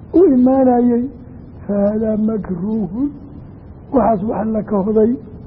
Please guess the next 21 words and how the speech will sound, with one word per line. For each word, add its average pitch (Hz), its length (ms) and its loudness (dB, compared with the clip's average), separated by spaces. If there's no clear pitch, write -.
ooyan 233 360 2
diinta 220 280 2
waxba 220 300 0
ku 214 160 -4
falaynin, 220 640 4
laa 226 140 4
yanbagii 220 520 4
ma 226 160 2
habboona, 220 420 2
wuxuu 254 260 0
la 214 120 2
habboonaan 214 640 2
waayey, 220 340 4
limaa 226 360 6
liajli 220 460 2
maa 220 200 0
kii 220 200 -2
dartii, 214 480 0
fiihi 262 380 6
arrinkaas 233 500 2
ku 277 160 -2